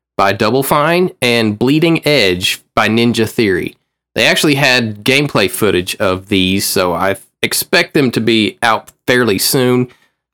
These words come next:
Psychonauts two is a known quantity. Uh, Bleeding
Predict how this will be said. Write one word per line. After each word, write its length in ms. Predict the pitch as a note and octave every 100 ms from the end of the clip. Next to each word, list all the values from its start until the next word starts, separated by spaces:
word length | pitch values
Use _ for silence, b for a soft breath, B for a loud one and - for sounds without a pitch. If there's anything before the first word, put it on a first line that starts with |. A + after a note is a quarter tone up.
| -
Psychonauts 580 | C#3 D3 D3+ C3+ B2 -
two 400 | F3+ D3+ D3+ B2+
is 480 | G#2+ G2+ F#2+ - -
a 100 | A#2+
known 340 | A#2 A2 G#2 G2
quantity. 540 | G#2+ G2+ G2 G#2 A2+
Uh, 260 | A2+ G2+ G2 F#2+ _
Bleeding 400 | D#3 A3+ A#3+